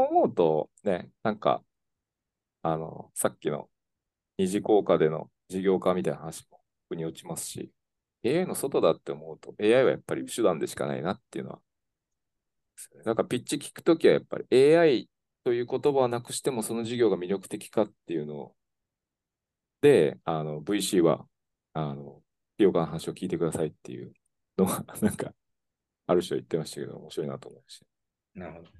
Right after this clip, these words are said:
Speaker 1: はい。
Speaker 2: ありがとうございます。そろそろ今日も
Speaker 1: あ、すいません。
Speaker 2: お時間に、
Speaker 1: あっという間に。
Speaker 2: はい、あの、なってきましたけど、また、あのー、いろいろ話できたと思います。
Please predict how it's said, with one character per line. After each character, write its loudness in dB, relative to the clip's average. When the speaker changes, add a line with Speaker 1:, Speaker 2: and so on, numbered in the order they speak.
Speaker 1:
は -4
い。 -6
Speaker 2:
あ -12
り -18
が -12
と -16
う -12
ご -8
ざ -8
い -8
ま -6
す。 -12
そ 2
ろ 8
そ 0
ろ -2
今 -2
日 -2
も 4
Speaker 1:
あ、 -4
す -8
い -4
ま -2
せ -2
ん。 -2
Speaker 2:
お -6
時 -4
間 0
に、 -2
Speaker 1:
あ -2
っ -
と -
い -2
う -2
間 -4
に。 -4
Speaker 2:
は 4
い、 -8
あ -2
の、 -2
な 0
っ -12
て -6
き -8
ま -6
し -18
た -10
け -10
ど、 -4
ま -4
た、 -6
あ -8
の -10
ー、 -10
い -14
ろ -8
い -6
ろ -8
話 -12
で -8
き -18
た -8
と -18
思 -12
い -10
ま -4
す。 -14